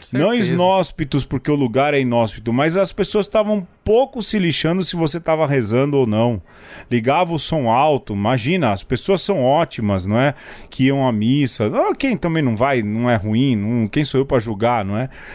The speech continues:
Speaker 2: Mas eu nunca fui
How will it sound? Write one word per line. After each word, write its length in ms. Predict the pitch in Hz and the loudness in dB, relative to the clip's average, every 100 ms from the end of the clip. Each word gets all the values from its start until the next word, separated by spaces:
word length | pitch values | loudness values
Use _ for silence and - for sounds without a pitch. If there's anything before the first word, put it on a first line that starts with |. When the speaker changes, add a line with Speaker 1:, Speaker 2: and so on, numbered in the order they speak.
| - 143 - | -14 -14 -2
Speaker 2:
Mas 380 | 139 175 - - _ | 0 0 -2 -10 _
eu 180 | 196 208 | 0 2
nunca 720 | 220 214 226 254 - 254 269 285 - | 2 2 2 0 -2 -2 -2 -4 -16
fui 560 | - - 190 214 247 | -12 -2 2 2 -2